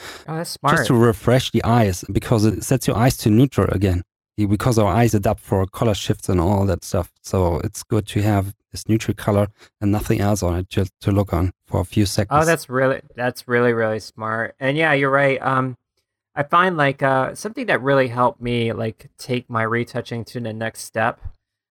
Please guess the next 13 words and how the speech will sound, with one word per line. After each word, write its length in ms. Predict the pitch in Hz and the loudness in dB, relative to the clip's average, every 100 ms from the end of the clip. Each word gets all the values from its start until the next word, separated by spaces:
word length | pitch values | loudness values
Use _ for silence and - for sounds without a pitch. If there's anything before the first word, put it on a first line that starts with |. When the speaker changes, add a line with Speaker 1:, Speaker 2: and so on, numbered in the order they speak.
| _ | _
Speaker 1:
was 440 | - 120 123 113 113 - | -2 2 4 2 -2 -4
actually 420 | 120 123 - 123 | -2 -2 -4 -8
creating 840 | - 127 123 120 117 117 113 113 113 _ _ _ _ _ _ | -8 -2 0 0 0 -2 -4 -8 -14 _ _ _ _ _ _
these, 300 | 123 120 - - | -4 -4 -4 -2
uh, 260 | 117 113 | 2 2
visual 560 | 110 104 120 123 127 - 120 | 0 0 0 4 4 2 -2
aids, 540 | 117 120 127 - - - | -2 0 -2 -6 -12 -2
like 240 | 117 113 | -2 -2
black 260 | - 120 - | 0 0 0
and 100 | 117 | -2
white 220 | 113 117 | -2 -2
layers 440 | - 131 135 160 165 | 0 4 4 2 2
Speaker 2:
Mm-hmm. 260 | 110 104 | 4 6